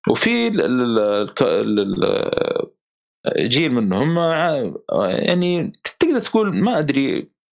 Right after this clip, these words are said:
ما بقول منبوذين، ولكن يعني ممكن منبوذين، يعني هذول في الحزام. الحزام هذا يعني يمكن أسوأ واحد من بين الث-، الاثنين هذول كلهم.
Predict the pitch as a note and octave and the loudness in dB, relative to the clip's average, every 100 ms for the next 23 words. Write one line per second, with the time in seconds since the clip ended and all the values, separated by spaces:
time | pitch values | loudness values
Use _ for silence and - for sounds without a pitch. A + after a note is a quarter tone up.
0 | _ _ - F3 A#3 E3+ D#3 A#2 A2 D3 | _ _ -2 0 2 2 2 2 0 0
1 | F#3 G3+ G3 G3 F#3 F3+ F3+ - - _ | 0 0 0 0 0 0 -2 -6 -16 _
2 | _ _ _ - - _ _ _ _ - | _ _ _ -20 -20 _ _ _ _ -2
3 | E4+ G3 D3+ D3 C3+ D3 C3+ C#3 D#3+ C3 | 0 2 2 2 2 2 2 2 2 0
4 | F3+ G#3+ G#3+ E3+ C#3+ B2 G#2 G2+ - _ | 0 0 0 0 0 0 0 -2 -8 _
5 | _ - G#3 F3 F#3 F#3 F3 E3+ - _ | _ -2 0 2 0 0 0 -2 -4 _
6 | _ _ _ - - - _ _ _ _ | _ _ _ -14 -14 -14 _ _ _ _
7 | E3+ - E3+ F3+ D3 B2+ G#2+ A2+ B2 C3+ | 0 2 0 2 2 2 0 0 2 2
8 | B2+ - A#2 A#2 A#2 A2+ C3+ A2+ G#2+ G2+ | 0 0 0 2 0 0 0 2 0 0
9 | F#2+ F2+ D2+ - | -2 -2 -6 -10